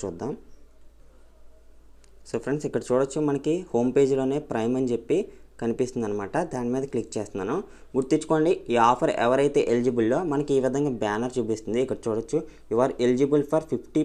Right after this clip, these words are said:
percent cash back on Prime" అని చెప్పి ఈ విధంగా కనిపిస్తుంది. మీరు ఒకవేళ ప్రైమ్ మెంబర్‌షిప్ తీసుకునేటప్పుడు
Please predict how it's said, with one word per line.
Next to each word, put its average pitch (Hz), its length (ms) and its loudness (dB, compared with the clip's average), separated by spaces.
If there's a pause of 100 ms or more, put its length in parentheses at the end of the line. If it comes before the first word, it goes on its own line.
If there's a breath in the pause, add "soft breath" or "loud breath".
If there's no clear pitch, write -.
percent 131 380 -2
cash 104 260 0
back 135 140 0 (100)
on 117 80 0 (120)
Prime" 107 320 0
అని 120 120 0
చెప్పి 143 240 -2 (120)
ఈ 113 120 2
విధంగా 120 380 -2
కనిపిస్తుంది. 101 560 -2 (500 loud breath)
మీరు 123 160 2 (200)
ఒకవేళ 120 280 2 (100)
ప్రైమ్ 123 240 4
మెంబర్‌షిప్ 135 420 -2 (100)
తీసుకునేటప్పుడు 117 680 0